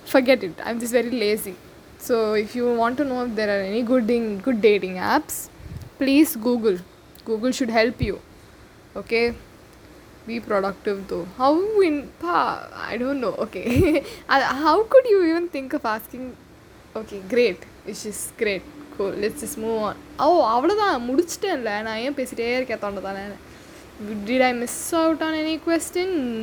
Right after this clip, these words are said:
No. Great. Yes, so thank you guys for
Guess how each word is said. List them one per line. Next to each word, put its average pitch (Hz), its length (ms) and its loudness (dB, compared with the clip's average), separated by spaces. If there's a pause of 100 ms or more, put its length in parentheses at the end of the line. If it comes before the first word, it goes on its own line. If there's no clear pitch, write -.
(200)
No. 196 80 0 (420)
Great. 220 380 2 (1200)
Yes, 247 380 2 (280)
so 226 80 -4 (340)
thank 233 260 -6
you 277 140 0
guys 254 300 -4
for 226 120 -4